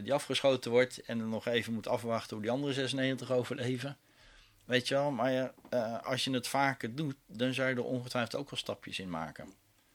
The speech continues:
Eh, dus net als wat je met, met andere dingen hebt, verwacht niet meteen, eh, laat je niet weerhouden door de, de lat voor jezelf heel erg hoog te leggen,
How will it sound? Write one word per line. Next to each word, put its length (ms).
Eh, 220
dus 460
net 280
als 100
wat 180
je 60
met, 140
met 180
andere 280
dingen 300
hebt, 300
verwacht 420
niet 160
meteen, 580
eh, 280
laat 320
je 60
niet 180
weerhouden 680
door 420
de, 400
de 100
lat 300
voor 140
jezelf 400
heel 240
erg 200
hoog 340
te 100
leggen, 400